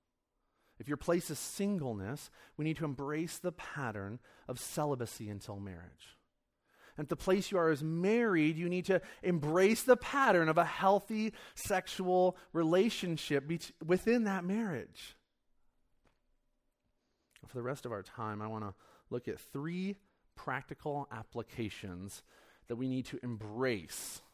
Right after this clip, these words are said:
out of the, the context, out of the text of First Corinthians seven. Now, I've obviously just said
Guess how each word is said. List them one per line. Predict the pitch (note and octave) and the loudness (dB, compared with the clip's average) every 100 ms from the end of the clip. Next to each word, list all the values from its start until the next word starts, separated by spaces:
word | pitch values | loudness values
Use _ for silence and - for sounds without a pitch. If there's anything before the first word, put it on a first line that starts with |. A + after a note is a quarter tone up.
| _ | _
out | A#2 C3 C3+ | -2 0 2
of | C3+ A#2 | 0 0
the, | C3 A#2+ - - | 0 0 -6 -12
the | B2+ | -12
context, | - - - C#3 B2+ B2 - G2+ A2 - - | -10 -10 -2 0 -2 -4 -4 -4 -4 -10 -4
out | B2 | -2
of | A#2+ | -2
the | B2 | -4
text | - - G#2+ - - | -8 -6 -6 -6 -12
of | - A2+ G#2+ - - _ | -8 -6 -8 -14 -20 _
First | B2+ B2 | -6 -6
Corinthians | - A#2 G2+ G#2+ G2 | -6 -8 -6 -8 -8
seven. | - G2 F2 C#2 - _ _ _ _ _ _ - _ _ - | -6 -6 -6 -12 -20 _ _ _ _ _ _ -20 _ _ -6
Now, | C3 | 0
I've | D3+ | 4
obviously | F3 E3+ E3+ | 4 4 2
just | D#3+ - | 2 2
said | F3+ E3 E3 | 4 6 4